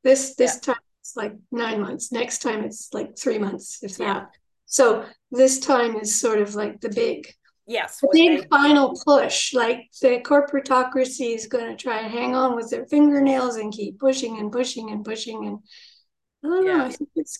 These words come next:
Speaker 1: it's crumbling, you know?
Speaker 2: Yes. Yeah. Well, uh, we need to move on. <laughs> There's
Speaker 1: Yes,
Speaker 2: no
Speaker 1: indeed.
Speaker 2: question. No
Speaker 1: Yeah.
Speaker 2: question. We need to move on.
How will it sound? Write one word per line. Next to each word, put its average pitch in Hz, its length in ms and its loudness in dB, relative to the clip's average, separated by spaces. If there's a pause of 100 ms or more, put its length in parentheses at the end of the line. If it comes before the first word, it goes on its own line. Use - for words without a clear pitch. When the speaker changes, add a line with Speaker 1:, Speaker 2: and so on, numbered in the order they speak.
Speaker 1:
it's 262 260 2
crumbling, 240 600 0 (160)
you 226 100 -8
know? 269 260 -2
Speaker 2:
Yes. - 280 -10 (100)
Yeah. 139 200 -12 (100)
Well, 190 440 -8 (140)
uh, 170 120 -16 (1000)
we 196 140 -8
need 220 340 -6
to - 140 -18
move 196 240 -8
on. 135 300 -10 (200)
<laughs> 659 120 -8 (800)
There's 254 300 -18
Speaker 1:
Yes, 247 200 2
Speaker 2:
no - 160 -2
Speaker 1:
indeed. 233 100 -2
Speaker 2:
question. 190 520 -6 (140)
No 190 160 -12
Speaker 1:
Yeah. 208 60 -10
Speaker 2:
question. - 520 -14
We 165 140 -20
need 175 300 -14
to 165 80 -20
move 160 260 -18
on. - 220 -20